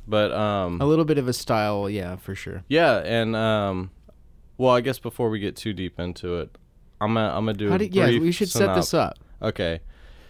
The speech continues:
Speaker 2: 'Cause
Speaker 1: So
Speaker 2: the, this is, uh, I think for its time, this is extremely ahead of its time. The
Speaker 1: Yeah.
Speaker 2: content of this movie is, like,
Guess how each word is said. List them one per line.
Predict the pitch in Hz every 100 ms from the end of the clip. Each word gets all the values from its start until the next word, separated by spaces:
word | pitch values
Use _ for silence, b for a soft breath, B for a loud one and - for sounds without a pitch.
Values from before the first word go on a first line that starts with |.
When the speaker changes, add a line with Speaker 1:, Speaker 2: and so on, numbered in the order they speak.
| b b b -
Speaker 2:
'Cause | 175
Speaker 1:
So | 160 180 139 135
Speaker 2:
the, |
this | 214 226
is, | 180 156
uh, | 143 123 113 101 92 - - - -
I | 165
think | 226 190 165 -
for | - 175 156
its | 147
time, | - 147 165 202 226 208
this | 165 156
is | 113
extremely | 113 127 - 185 196 190 160
ahead | 156 151
of |
its | 131 -
time. | 143 139 127
The | 120
Speaker 1:
Yeah. | 147 131
Speaker 2:
content | 90 151
of | 127
this | 131 -
movie | 139 127 127
is, | 113
like, | 120 113 107